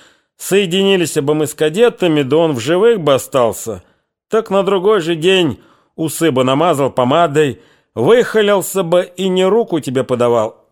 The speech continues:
а вот этак мизинчиком». Григорий отставил свой смуглый и грязный палец и захохотал, блистая зубами. Кудинов еще пуще нахмурился.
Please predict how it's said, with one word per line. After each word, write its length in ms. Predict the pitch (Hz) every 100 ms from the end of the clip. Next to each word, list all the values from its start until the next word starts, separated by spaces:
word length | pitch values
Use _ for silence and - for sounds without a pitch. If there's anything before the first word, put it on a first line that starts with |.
| -
а 160 | 156
вот 200 | 185 180
этак 460 | 185 - 151 - - _ _ _
мизинчиком». 960 | 175 185 151 165 135 104 98 - 80 76 _ _ _ _ -
Григорий 360 | 104 113 123 117
отставил 460 | 110 - 117 104
свой 220 | 92 110
смуглый 480 | 98 - 139 110 107
и 140 | 107 113
грязный 380 | 107 113 104
палец 520 | 104 139 131 104 - - _ _
и 120 | 147
захохотал, 920 | 117 127 - 120 127 120 147 139 - _ _
блистая 500 | 95 107 - 123 107
зубами. 600 | 90 113 107 95 82 73 _ _ _ _
Кудинов 440 | 135 131 147 139
еще 280 | 139 120 143
пуще 420 | - 139 113 -
нахмурился. 720 | 101 98 107 95 82 - -